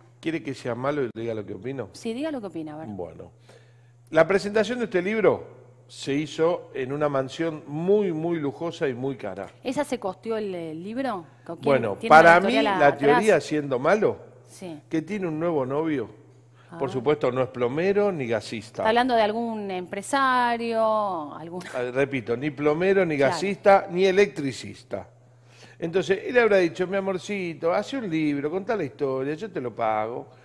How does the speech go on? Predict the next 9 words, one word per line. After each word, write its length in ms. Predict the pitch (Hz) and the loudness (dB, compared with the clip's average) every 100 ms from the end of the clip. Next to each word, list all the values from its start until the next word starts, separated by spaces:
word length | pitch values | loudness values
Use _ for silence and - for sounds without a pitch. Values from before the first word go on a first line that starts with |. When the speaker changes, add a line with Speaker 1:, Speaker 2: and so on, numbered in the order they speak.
| - - | -12 -4
Speaker 1:
porque 240 | 165 185 | -2 0
es 60 | 190 | 0
muy 240 | 247 262 | 0 -6
caro 340 | - 240 240 | 0 2 4
donde 200 | 196 160 | 4 0
hizo 140 | 185 185 | -4 -2
la 120 | 156 | -2
presentación. 680 | 139 127 131 156 233 165 104 - | -2 -8 -6 -6 -4 -6 -8 -12
Speaker 2:
Ah. 180 | 202 190 | -8 -8